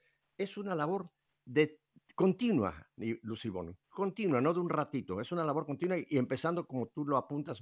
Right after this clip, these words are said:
perfectamente bien, con el propio testimonio.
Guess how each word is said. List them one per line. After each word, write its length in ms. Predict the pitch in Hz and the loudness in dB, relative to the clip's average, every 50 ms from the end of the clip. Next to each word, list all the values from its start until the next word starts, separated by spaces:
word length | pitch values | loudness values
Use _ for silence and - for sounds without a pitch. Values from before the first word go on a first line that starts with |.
| 107 - | -10 -6
perfectamente 640 | - 104 101 - 156 151 - 127 123 131 131 - 127 | -6 -6 -4 -4 -6 -4 -4 -4 -4 -4 -2 -2 -2
bien, 220 | 135 143 139 _ _ _ _ _ _ _ | -2 -2 -4 _ _ _ _ _ _ _
con 260 | - 160 185 190 185 170 | 2 4 4 4 4 0
el 120 | 131 113 | -2 -2
propio 380 | - 147 139 135 - 139 127 - | 0 0 0 0 2 -2 -4 -2
testimonio. 840 | - 123 127 123 - - 123 107 98 101 92 82 80 73 82 95 | 0 -2 -2 -2 -4 -4 -2 0 0 0 -2 -2 -4 -6 -8 -12